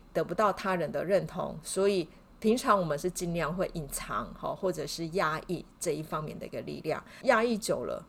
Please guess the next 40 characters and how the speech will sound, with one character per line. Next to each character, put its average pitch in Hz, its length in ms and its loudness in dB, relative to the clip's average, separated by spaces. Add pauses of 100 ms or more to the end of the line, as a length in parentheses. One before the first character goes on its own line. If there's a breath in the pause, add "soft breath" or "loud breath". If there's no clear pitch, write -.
当 170 160 -2
然 143 200 -2 (540 loud breath)
它 - 240 -2
跟 185 320 2
意 214 80 -4
识 196 200 0
之 175 160 -6
间 170 140 0
的 151 80 -2
关 147 320 -6
系 147 320 -10
就 180 160 -2
没 202 140 2
有 175 200 0
办 156 160 -4
法 - 200 -10
那 170 80 -4
么 160 140 -6
的 - 160 -10 (280 loud breath)
和 - 300 -6
谐。 - 480 -6 (260)
所 285 200 6
以 269 120 4
狂 202 320 0
欢 269 180 2
节 208 140 0
的 160 120 0
存 - 280 -8
在， 165 300 2 (400 loud breath)
它 185 480 4
是 165 640 0 (180)
在 180 340 2
消 220 300 0
弭 196 320 0 (300)
在 165 320 -2
上 277 260 2
流 170 100 2
社 156 220 -2
会 156 200 -2
跟 156 420 -2